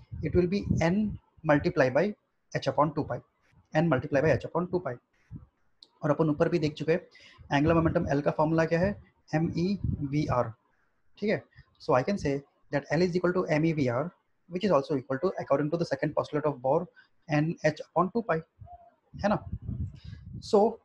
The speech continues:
substituting the value of L in equation eleven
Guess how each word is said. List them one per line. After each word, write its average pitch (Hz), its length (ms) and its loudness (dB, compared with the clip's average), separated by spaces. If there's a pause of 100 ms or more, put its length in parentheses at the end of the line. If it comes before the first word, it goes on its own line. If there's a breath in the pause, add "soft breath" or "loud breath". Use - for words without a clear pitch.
(280)
substituting 190 400 0
the 208 60 4
value 165 240 6
of 175 140 4 (180)
L 151 160 6 (100)
in 156 160 2
equation 160 340 -2
eleven 147 360 0